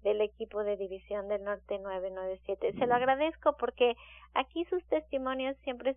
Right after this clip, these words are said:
son hermosos. No todo el mundo se anima a hablar en la radio, recuerden, pero hay testimonios tan hermosos de su trabajo.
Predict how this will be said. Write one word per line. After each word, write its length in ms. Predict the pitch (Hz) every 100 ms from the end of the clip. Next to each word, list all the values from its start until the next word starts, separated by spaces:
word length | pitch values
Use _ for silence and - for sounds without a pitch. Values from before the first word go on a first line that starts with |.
| -
son 160 | 247
hermosos. 680 | 233 233 220 233 - 269 311 - - - - -
No 180 | 233 254
todo 180 | 320 339
el 80 |
mundo 240 | 339 330 320 320
se 80 |
anima 500 | 269 262 277 269 254 - -
a 80 | 240
hablar 280 | 226 240
en 140 | 254 247
la 140 | 214
radio, 560 | 208 226 233 233 214 214 -
recuerden, 680 | 214 208 240 240 240 233 226
pero 160 | 233
hay 200 | 240 262 254
testimonios 680 | 262 262 240 233 240 254 254 -
tan 220 | 294 302
hermosos 560 | 285 254 254 - 240
de 120 | 226 220
su 140 | 196
trabajo. 640 | - 185 190 208 - 302